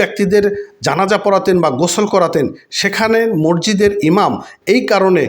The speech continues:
কোনো রকম পয়সা নিতেন না বা কোনো ধরনের খরচ বা অন্যান্য যে আনুষাঙ্গিক বিষয়গুলো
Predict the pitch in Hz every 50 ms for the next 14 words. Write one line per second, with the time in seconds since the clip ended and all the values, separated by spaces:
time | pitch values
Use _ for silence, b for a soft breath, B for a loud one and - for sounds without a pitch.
0 | - - - _ - 175 190 208 220 220 220 190 180 180 - - 175 180 175 170
1 | - 151 147 143 - 170 175 170 175 185 180 180 175 175 170 165 175 147 147 147
2 | 135 - - 165 170 175 170 160 143 151 170 165 165 156 - - - 151 160 165
3 | 165 147 - B B B B B - 123 - - - - 180 208 214 220 226 226
4 | 214 202 185 190 143 135 160 190 - - - 190 196 190 196 185 156 147 151 -
5 | 170 170 165 165 170